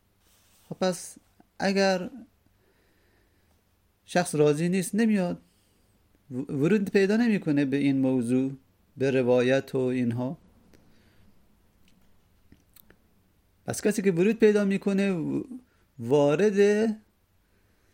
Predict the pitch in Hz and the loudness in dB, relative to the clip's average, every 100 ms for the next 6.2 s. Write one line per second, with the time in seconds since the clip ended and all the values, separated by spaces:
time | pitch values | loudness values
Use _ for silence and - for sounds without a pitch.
0 | _ _ _ _ _ _ _ _ _ _ | _ _ _ _ _ _ _ _ _ _
1 | _ _ _ _ _ _ _ _ - 143 | _ _ _ _ _ _ _ _ -4 0
2 | 147 - 220 247 247 226 220 196 170 170 | 0 0 2 4 2 2 2 2 2 2
3 | 175 160 139 - 175 208 175 147 151 165 | 2 2 0 0 0 2 0 0 0 2
4 | 226 214 202 196 196 165 151 151 156 233 | 2 0 0 0 0 0 0 0 2 0
5 | 247 185 180 160 202 247 220 143 117 - | 0 0 0 0 2 2 2 0 -2 -4
6 | - 92 | -10 -10